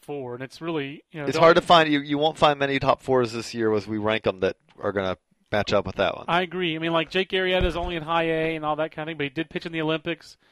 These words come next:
Speaker 1: He's got big-time stuff, uh, college pitcher with some polish.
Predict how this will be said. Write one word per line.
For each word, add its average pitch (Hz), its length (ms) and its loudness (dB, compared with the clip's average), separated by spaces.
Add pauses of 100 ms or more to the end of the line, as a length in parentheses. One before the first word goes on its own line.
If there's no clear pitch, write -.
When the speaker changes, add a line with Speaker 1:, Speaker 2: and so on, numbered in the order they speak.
(300)
Speaker 1:
He's 147 140 -14
got 127 260 -2
big-time 175 440 -2
stuff, - 760 -2
uh, 131 440 -6 (180)
college 170 360 -2
pitcher 165 160 -10
with 147 100 -16
some - 140 -20
polish. 165 640 -2